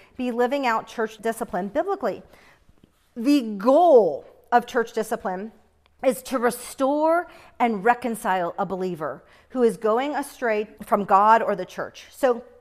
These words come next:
the goal is restoration and reconciliation, not damnation, you know, not, and, and there is a point where it, it says, you know, at some point you need to move them out of the church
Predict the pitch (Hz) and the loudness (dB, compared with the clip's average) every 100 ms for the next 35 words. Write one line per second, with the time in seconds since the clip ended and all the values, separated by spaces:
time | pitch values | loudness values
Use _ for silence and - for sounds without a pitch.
0 | - 254 254 370 440 359 302 220 220 240 | -10 -8 -4 2 4 4 0 2 2 2
1 | - 302 302 294 330 320 339 _ _ _ | 0 -2 -2 -4 -6 -6 -14 _ _ _
2 | - 220 240 247 233 226 208 202 - 185 | -2 2 2 2 -2 0 0 -2 -4 -6
3 | - _ - 214 220 208 - - 170 202 | -8 _ -4 0 2 0 -10 -14 -2 0
4 | 233 185 175 139 - 226 165 220 220 202 | 2 0 -6 -8 -8 -6 -4 -4 0 0
5 | 214 226 - - - 277 285 285 285 370 | 2 -2 -2 -14 -6 -4 -2 0 0 -2
6 | 427 - 311 262 247 254 254 262 262 - | -4 -2 -2 0 0 -2 -4 -6 -8 -6
7 | 440 403 226 240 240 - - 226 320 311 | -6 -6 -6 -6 -6 -14 -8 -4 -2 -2
8 | 415 - 262 302 392 277 254 285 302 294 | -6 -8 -8 -8 -6 -6 -6 -8 -10 -10
9 | 285 262 - 370 320 - - | -12 -14 -16 -14 -14 -14 -20